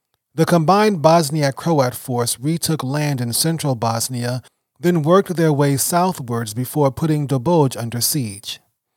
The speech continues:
This allowed them to cut off Bosanska Krajina in the east from Simbirija and Serbia in the west.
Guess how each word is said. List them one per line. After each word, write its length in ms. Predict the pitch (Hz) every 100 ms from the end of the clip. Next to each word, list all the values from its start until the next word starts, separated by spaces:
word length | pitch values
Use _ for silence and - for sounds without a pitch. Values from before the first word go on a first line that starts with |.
| _
This 220 | 139 175
allowed 400 | 175 151 180 196
them 200 | 156 143
to 120 | 131 127
cut 220 | 175 151
off 220 | 143 -
Bosanska 680 | 135 123 151 165 - 156 147
Krajina 640 | 139 127 175 165 123 120
in 160 | 123
the 120 | 120 127
east 460 | 185 127 123 104
from 320 | - 143 131 131
Simbirija 760 | - 147 135 175 175 117 117
and 240 | 113 120 120
Serbia 520 | - 185 131 113 104
in 180 | 113 110
the 100 | 131
west. 460 | 139 104 - -